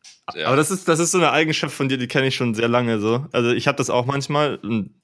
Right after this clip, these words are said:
Speaker 2: beobachte das auch gerne mal in mir, so dass wenn man, wenn, wenn so ein Hype da ist, dass man erstmal so eine Abneigung dagegen hat. Ist ja auch, glaub ich, irgendwie völlig normal, weil man ja auch irgendwie was Eigenständiges oder was Einzigartiges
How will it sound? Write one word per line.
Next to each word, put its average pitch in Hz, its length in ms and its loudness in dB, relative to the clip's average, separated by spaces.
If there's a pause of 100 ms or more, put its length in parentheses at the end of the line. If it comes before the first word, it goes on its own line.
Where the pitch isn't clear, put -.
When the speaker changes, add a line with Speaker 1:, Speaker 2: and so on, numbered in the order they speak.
Speaker 2:
beobachte - 960 -4
das 104 160 -4
auch - 180 -8
gerne 107 180 -4
mal 104 160 -2
in 104 100 -4
mir, 107 160 -2
so 104 100 -2
dass 101 240 -4 (720)
wenn 110 120 0
man, 117 240 0
wenn, 113 140 0 (240)
wenn 117 240 -2
so 117 80 0
ein 110 120 -2
Hype 139 260 0
da 127 220 4
ist, 127 280 -2
dass 117 140 -4
man 110 120 -2
erstmal 117 300 -2
so 113 80 -2
eine 107 100 2
Abneigung 120 440 0
dagegen 120 360 -2
hat. 123 200 -8 (880)
Ist - 140 -6
ja 107 80 2
auch, 98 140 0
glaub 104 200 0
ich, 101 80 -2
irgendwie 101 180 -4
völlig 101 300 -2
normal, 101 380 2
weil 98 100 0
man 98 140 0
ja 92 80 0
auch 92 200 -4
irgendwie 95 440 -4
was - 320 -6 (600)
Eigenständiges 117 840 0
oder 101 160 0
was - 340 -4 (180)
Einzigartiges 113 800 -2